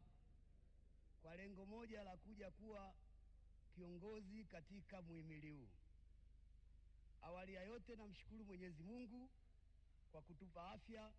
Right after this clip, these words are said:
na leo kufikia hapa tulipofikia. Lakini tena vile vile nitoe pongezi za dhati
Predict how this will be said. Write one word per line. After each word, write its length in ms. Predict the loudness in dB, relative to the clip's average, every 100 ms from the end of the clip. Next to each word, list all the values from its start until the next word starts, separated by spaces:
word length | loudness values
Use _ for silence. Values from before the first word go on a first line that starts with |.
| -6 -4
na 120 | -2
leo 260 | 0 2 0
kufikia 580 | 0 -2 -2 0 2 2
hapa 340 | 2 0 -2
tulipofikia. 720 | 0 0 -2 -4 -2 0 0 -2 -6 -4 -6 -6 -8 -10 -10 -8 -4
Lakini 340 | -4 0 0
tena 300 | 4 4 4
vile 180 | 2 2
vile 400 | 2 2 2 2 -2 -6 -6 -6 -6 -6 -4
nitoe 320 | 0 2 0
pongezi 480 | 2 2 2 2 2
za 120 | 2
dhati 500 | 2 2 2 0